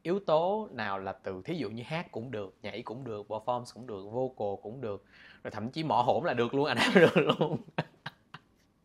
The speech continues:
Nhiều người còn bày tỏ thật sự là chúng tôi chỉ cần anh là kiểu giống như là phải thật hổn vô <laughs> rồi các kiểu. Cái mình nói chứ, thiệt á hả, bước ra đây ngồi mà lời mời một vài lời mời vì để chị hổn thôi hả?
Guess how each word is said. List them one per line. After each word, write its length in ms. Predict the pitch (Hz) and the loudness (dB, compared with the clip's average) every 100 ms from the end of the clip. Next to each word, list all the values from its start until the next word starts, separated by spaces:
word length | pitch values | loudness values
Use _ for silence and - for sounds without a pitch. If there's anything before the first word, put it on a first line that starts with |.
| - - 202 185 180 170 | -6 -2 4 6 8 4
Nhiều 160 | - 156 | 4 6
người 120 | 160 | 6
còn 140 | - 147 | 8 8
bày 160 | 131 | 8
tỏ 400 | 127 101 151 - - - - - _ | 6 4 4 0 -18 -20 -20 -20 _
thật 160 | - 113 | -12 -6
sự 140 | 110 | -6
là 120 | 117 101 | -4 -8
chúng 140 | 160 180 | -10 -8
tôi 140 | 147 | -8
chỉ 140 | 117 | -8
cần 220 | 120 117 104 | -8 -6 -4
anh 220 | 117 117 | -4 -4
là 120 | 117 98 | -6 -6
kiểu 260 | - 101 139 | -6 -8 -6
giống 180 | 175 | -8
như 120 | 160 139 | -6 -4
là 140 | 110 - 302 285 370 381 | -6 -4 -2 2 2 4
phải 180 | 381 - | 4 6
thật 120 | 466 | 6
hổn 240 | - 127 254 | 8 8 12
vô 200 | 240 190 - - | 12 12 12 12
<laughs> 180 | 160 | 10
rồi 120 | 190 151 | 10 8
các 140 | 294 - - | 6 4 4
kiểu. 300 | 139 151 220 - _ _ _ - - - 523 539 - | 4 4 2 -8 _ _ _ -18 -6 0 0 -2 -12
Cái 80 | 202 | -10
mình 180 | 202 143 | -8 -6
nói 160 | 151 185 | -8 -10
chứ, 100 | 226 220 _ _ _ _ _ | -10 -12 _ _ _ _ _
thiệt 200 | - 123 | -8 -6
á 80 | 170 | -2
hả, 80 | 147 | 2
bước 200 | 180 208 | 4 6
ra 100 | 202 | 4
đây 140 | 170 | 4
ngồi 200 | 151 135 | 0 0
mà 160 | 123 131 | 2 6
lời 180 | 131 123 | 6 6
mời 260 | 131 123 | 8 6
một 200 | 120 117 | 4 -2
vài 140 | 123 120 | 0 0
lời 100 | 120 | 0
mời 220 | 123 123 104 | -4 -6 -6
vì 100 | 123 | -4
để 160 | 120 | -4
chị 160 | 151 143 | -2 2
hổn 300 | 127 123 220 | 2 2 4
thôi 140 | 196 139 | 4 4
hả? 140 | 127 | 0